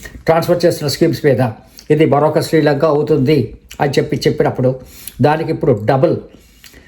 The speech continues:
ఇవి కాకుండా వికలాంగుల స్కీమ్స్ డబ్బులు బాగా పెంచారు,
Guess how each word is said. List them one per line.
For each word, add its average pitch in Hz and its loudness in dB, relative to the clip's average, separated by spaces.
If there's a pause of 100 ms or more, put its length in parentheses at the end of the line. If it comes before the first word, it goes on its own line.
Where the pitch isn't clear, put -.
(180)
ఇవి 135 4
కాకుండా 143 0 (440)
వికలాంగుల 156 2
స్కీమ్స్ 143 -2 (680)
డబ్బులు 143 2
బాగా 147 2
పెంచారు, 135 0